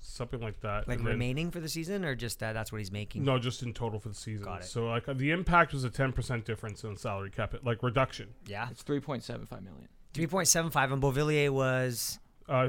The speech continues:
Speaker 1: oh,
Speaker 2: in the
Speaker 1: four
Speaker 2: four?
Speaker 1: point, four point one five
Speaker 2: Yeah, so
Speaker 1: or
Speaker 2: you,
Speaker 1: something like
Speaker 2: you're
Speaker 1: that,
Speaker 2: even
Speaker 1: yeah.
Speaker 2: saving salary on
Speaker 1: Yeah,
Speaker 2: that
Speaker 1: that's
Speaker 2: deal.
Speaker 1: what I'm saying. It was the
Speaker 2: Beauty.
Speaker 1: savings of ten percent when I calculated it out. Um, but yeah,
Speaker 2: Beauty.
Speaker 1: it's been great, and, um, you know, I'm looking forward to seeing what he did. He played last night.
Speaker 2: <clears throat>
Speaker 1: Did you get a chance to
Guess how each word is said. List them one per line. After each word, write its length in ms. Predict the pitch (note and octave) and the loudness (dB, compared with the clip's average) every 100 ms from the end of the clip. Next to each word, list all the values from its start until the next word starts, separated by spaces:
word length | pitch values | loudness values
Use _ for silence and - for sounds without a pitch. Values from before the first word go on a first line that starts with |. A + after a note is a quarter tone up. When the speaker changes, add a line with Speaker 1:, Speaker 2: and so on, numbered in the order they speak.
| C#3 | 4
Speaker 1:
oh, 80 | D#3 | 4
Speaker 2:
in 60 | |
the 80 | C#3 | 6
Speaker 1:
four 120 | D3 C#3 | 4 4
Speaker 2:
four? 160 | C#3+ | 4
Speaker 1:
point, 240 | C3 A#2+ - | 4 0 -2
four 160 | C3+ | -2
point 260 | - C3 C3 | -2 -6 -4
one 160 | A#2 | -4
five 140 | A2+ D#3 | -2 0
Speaker 2:
Yeah, 60 | D#3+ | 2
so 60 | |
Speaker 1:
or 20 | D3+ | 2
Speaker 2:
you, 140 | C#3 | 0
Speaker 1:
something 220 | B2 A2 | -4 -6
like 60 | G#2+ | -4
Speaker 2:
you're 100 | C#3 | -2
Speaker 1:
that, 40 | |
Speaker 2:
even 140 | D3+ C3+ | 0 0
Speaker 1:
yeah. 40 | |
Speaker 2:
saving 360 | B2 B2 C3 C3 | 0 0 -2 -2
salary 360 | - G#2 G2+ G2+ | -2 -2 -4 -2
on 60 | |
Speaker 1:
Yeah, 60 | A2 | -2
Speaker 2:
that 120 | G2+ | 0
Speaker 1:
that's 120 | B2+ G2+ | 0 2
Speaker 2:
deal. 80 | A2 | 0
Speaker 1:
what 80 | |
I'm 160 | A#2 - | -2 -6
saying. 300 | - D3+ B2 | -4 -2 0
It 60 | G#2+ | -2
was 100 | G2+ | -4
the 80 | A#2 | -4
Speaker 2:
Beauty. 180 | G2+ | 0
Speaker 1:
savings 240 | C#3 C#3+ B2 | 0 0 -4
of 80 | A#2 | -4
ten 180 | C#3 | -4
percent 320 | B2+ A#2 A2+ - - - - - | -4 -6 -8 -10 -16 -20 -16 -6
when 100 | A2+ | -4
I 60 | |
calculated 640 | G2+ A2 G#2+ A2 G2 F#2 F2+ | 0 0 0 -2 -4 -6 -6
it 20 | |
out. 840 | D2+ - - - - - A2+ A2+ A2+ | -8 -12 -18 -18 -10 0 2 4 2
Um, 120 | A2 - - - - | -2 -10 -14 -8 4
but 100 | C#3+ | 8
yeah, 220 | D3+ E3 D3+ | 12 12 10
Speaker 2:
Beauty. 140 | G2+ - - - | 2 -8 -14 -2
Speaker 1:
it's 200 | C#3 C3 | 0 2
been 200 | D3+ C3+ | 2 4
great, 280 | C3 C#3 - | 6 4 2
and, 340 | B2+ B2 B2+ B2+ | 2 4 4 4
um, 600 | B2 B2 B2 B2 A#2+ - - | 6 6 4 0 -4 -8 -6
you 80 | C3 | 2
know, 60 | C3 | 4
I'm 160 | C3 | 6
looking 160 | C#3 - | 4 2
forward 200 | - D#3 | 2 2
to 40 | - | 2
seeing 140 | D3+ | 0
what 80 | C#3+ | 2
he 60 | B2 | 2
did. 160 | C3 | 0
He 120 | C#3+ C3+ | -2 0
played 260 | D3+ F#3 | 2 4
last 300 | D#3 C3+ B2 | 6 6 6
night. 200 | C3 D#3 | 2 2
Speaker 2:
<clears throat> 40 | B2 | 0
Speaker 1:
Did 140 | G#2+ | -4
you 260 | A2+ A2+ A2+ | -4 -4 -4
get 140 | A2 A2 | -4 -6
a 40 | |
chance 320 | - A2+ A2 | -4 -4 -4
to 280 | A#2+ A2+ G#2+ | -4 -4 -4